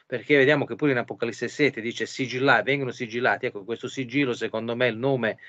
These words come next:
ha a che fare col sigillo, cioè il sigillo è,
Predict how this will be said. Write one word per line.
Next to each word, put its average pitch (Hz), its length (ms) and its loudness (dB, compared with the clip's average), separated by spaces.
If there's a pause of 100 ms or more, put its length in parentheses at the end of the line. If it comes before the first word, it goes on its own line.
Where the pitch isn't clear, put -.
(100)
ha 117 60 -4
a - 40 -2
che - 120 -4
fare 117 180 2
col 107 160 0
sigillo, 110 500 2
cioè 107 140 -4
il 95 60 -4
sigillo 113 680 0 (360)
è, 101 1080 -2